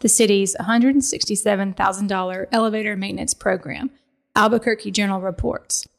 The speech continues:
A city planning department spokesman observes that Albuquerque is the only city in New Mexico that has such a program,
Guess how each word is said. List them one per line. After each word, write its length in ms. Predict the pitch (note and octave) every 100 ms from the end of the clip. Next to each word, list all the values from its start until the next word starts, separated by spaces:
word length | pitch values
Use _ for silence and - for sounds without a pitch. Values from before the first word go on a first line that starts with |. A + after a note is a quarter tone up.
| _ -
A 60 | A#3
city 280 | B3+ C4+
planning 340 | D#4 C4 A#3+ A3
department 460 | G#3+ A3 G3+ G3
spokesman 560 | - A3+ G#3+ - F#3 F3+
observes 440 | F#3+ - G#3 G3
that 100 | G3
Albuquerque 640 | - G#3 A#3+ A#3+ G3 F#3 F3+
is 140 | F3+
the 100 | -
only 260 | - A#3 C#4+
city 340 | - G3+ G3+
in 140 | - G3+
New 100 | G3
Mexico 540 | G3+ - - G3+ G3
that 160 | F#3 F#3
has 160 | -
such 220 | - G3
a 40 | G3
program, 560 | - E3+ - - -